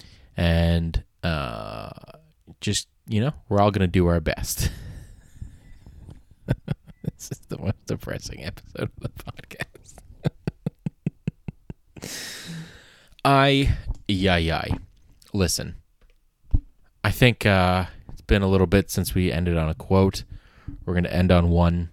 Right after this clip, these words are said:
Um, we're gonna be real pretentious.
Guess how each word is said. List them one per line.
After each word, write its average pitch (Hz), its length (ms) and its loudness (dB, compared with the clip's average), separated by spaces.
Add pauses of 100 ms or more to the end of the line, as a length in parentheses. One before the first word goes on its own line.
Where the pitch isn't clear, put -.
(580)
Um, 80 560 -6 (760)
we're 92 120 0
gonna 82 100 -2
be 82 120 0
real 90 200 4
pretentious. 98 800 2